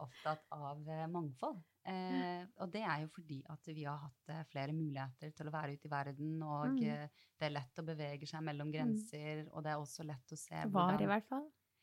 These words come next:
Speaker 1: Eller, ja,
Speaker 2: Ja.
Speaker 1: eh, det var,
Speaker 2: Mhm.
Speaker 1: men etter hvert
Speaker 2: Det
Speaker 1: så,
Speaker 2: blir.
Speaker 1: så blir det det igjen, forhåpentligvis.
Speaker 2: <laughs> Mhm.
Speaker 1: Eh, så se, og så, så har vi jo også mye mer tilgang på informasjon, ikke sant? Eh, det ser vi jo for eksempel med,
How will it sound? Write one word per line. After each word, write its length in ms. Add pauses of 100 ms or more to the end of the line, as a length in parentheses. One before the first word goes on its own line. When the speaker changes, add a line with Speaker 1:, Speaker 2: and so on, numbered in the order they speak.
Speaker 1:
Eller, 400
ja, 260
Speaker 2:
Ja. 160
Speaker 1:
eh, 320
det 180
var, 240
Speaker 2:
Mhm. 140
Speaker 1:
men 220
etter 240
hvert 160
Speaker 2:
Det 80
Speaker 1:
så, 80
Speaker 2:
blir. 220 (220)
Speaker 1:
så 240
blir 220
det 100
det 200
igjen, 340
forhåpentligvis. 760
Speaker 2:
<laughs> 60
Mhm. 300 (240)
Speaker 1:
Eh, 220
så 180
se, 280
og 80
så, 240
så 160
har 240
vi 100
jo 80
også 260
mye 180
mer 120
tilgang 580
på 180
informasjon, 580
ikke 180
sant? 340
Eh, 120
det 180
ser 260
vi 80
jo 40
for 120
eksempel 580
med, 340